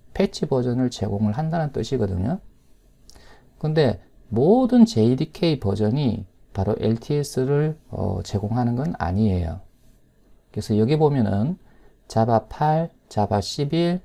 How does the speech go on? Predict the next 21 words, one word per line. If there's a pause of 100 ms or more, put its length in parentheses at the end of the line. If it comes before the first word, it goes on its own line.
(140)
자바
십칠, (160)
자바
이십일, (420)
그리고 (380)
아직
출시는
안
됐지만 (400)
자바
이십오가
이
엘티에스를
지원하는
버전입니다. (1120)
그래서
엘티에스를
지원하는
버전은 (480)
지속적으로
장기간